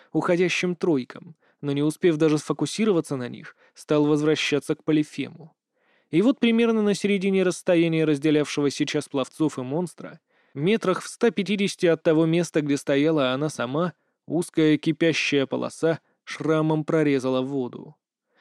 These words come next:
Это был след, который оставлял на поверхности подводный бросок.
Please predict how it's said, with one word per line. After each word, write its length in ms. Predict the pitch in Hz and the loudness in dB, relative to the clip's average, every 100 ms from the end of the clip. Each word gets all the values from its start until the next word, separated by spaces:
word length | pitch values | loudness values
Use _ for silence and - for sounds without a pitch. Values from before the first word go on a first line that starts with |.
| _ | _
Это 200 | 202 170 | 0 2
был 180 | 165 160 | 4 2
след, 260 | - 180 165 | 2 0 2
который 380 | 139 143 143 139 | -2 0 0 0
оставлял 420 | - 143 143 143 | 0 0 0 0
на 100 | 143 | -2
поверхности 600 | 139 139 143 - 139 143 | 0 0 -2 -4 -6 -4
подводный 480 | 139 131 135 127 127 | -2 -2 -2 -2 -6
бросок. 600 | 127 123 - - _ | -8 -10 -18 -20 _